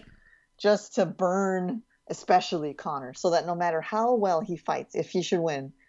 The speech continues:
no matter how well he fights, Khabib will be the one who will tell the world, "Yeah, but it wasn't good enough.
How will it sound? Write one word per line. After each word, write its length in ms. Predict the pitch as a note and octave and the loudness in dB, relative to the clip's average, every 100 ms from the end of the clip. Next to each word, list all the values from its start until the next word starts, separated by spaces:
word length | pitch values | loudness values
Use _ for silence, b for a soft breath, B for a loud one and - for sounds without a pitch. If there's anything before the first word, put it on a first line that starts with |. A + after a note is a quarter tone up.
| b b b b _ _ _ | b b b b _ _ _
no 100 | F#3 | 0
matter 220 | F3 E3+ | 4 4
how 260 | E3 G#3+ A#3 | 4 6 8
well 260 | G#3+ G3 G3+ | 8 6 4
he 140 | F#3+ | -2
fights, 360 | - F#3 D3 - | 0 2 2 0
Khabib 500 | F#3 D#3+ E3+ D#3+ - _ | 0 2 2 0 -6 _
will 140 | E3 | -2
be 160 | D3+ E3+ | 2 4
the 80 | D#3 | 4
one 300 | D#3 D#3+ A3 | 2 2 0
who 100 | D#3 | 0
will 140 | D3+ | 0
tell 240 | D3+ E3 D#3 | 2 2 4
the 80 | |
world, 360 | D#3 D3+ C#3+ C#3+ | 2 4 2 0
"Yeah, 240 | - G#3 G3 | 2 4 4
but 160 | F#3 | 2
it 80 | F3+ | 2
wasn't 300 | F3 E3+ D3+ | 2 0 -2
good 120 | C#3+ | -2
enough. 220 | C3 A#2 | -2 -10